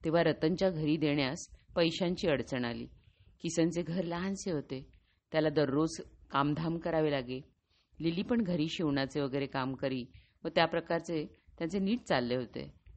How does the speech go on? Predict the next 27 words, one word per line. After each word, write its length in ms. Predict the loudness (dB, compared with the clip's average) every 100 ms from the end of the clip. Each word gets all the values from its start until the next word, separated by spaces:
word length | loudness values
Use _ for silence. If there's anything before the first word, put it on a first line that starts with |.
| -20 _ _ _ _ -10
किसन 360 | -6 -2 -2 0
दमून 340 | 2 0 -2
भागून 340 | -4 -2 -2
घरी 260 | -2 -2 0
आला 260 | 0 -2 -6
म्हणजे 440 | -6 -4 -2 -2
लिलीने 320 | -2 -2 -2
गोड 320 | -2 0 0
बोलून 400 | 0 -2 -2 -2
व 80 | -4
काही 220 | -4 -4 -4
खावयास 560 | -2 0 2 2 0 0
देऊन 220 | -2 0
त्याचा 280 | -4 -6 -8
श्रमपरिहार 760 | -6 -2 -2 0 -2 -2 -2 -4
करावा. 460 | -2 -2 -2 -6 -10 _ _ -20 _ -8
घराशेजारी 640 | 2 2 2 0 0 0 -2
लिलीने 380 | -2 0 0
लहानशी 460 | -2 -2 -2 -4 -2
बाग 220 | 0 0 -2 -4
केली 220 | -4 -2
होती. 380 | -4 -4 -8 -8 _ -20 -12
तिथे 180 | -4 -2
मोगरी, 500 | 2 2 2 0 -2
शेवंती 560 | -4 0 2 2 0 0
लावल्या 300 | 0 0 0
होत्या. 300 | -2 -4